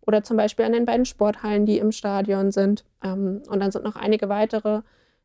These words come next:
äh, im Umfeld verteilt, also in umliegenden Sporthallen, im Aquamar zum Beispiel, die Schwimmer natürlich.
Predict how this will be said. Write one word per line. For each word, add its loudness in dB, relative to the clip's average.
äh, 0
im 4
Umfeld 4
verteilt, 0
also 2
in 2
umliegenden 2
Sporthallen, -2
im 0
Aquamar 0
zum 0
Beispiel, 2
die 0
Schwimmer 0
natürlich. 2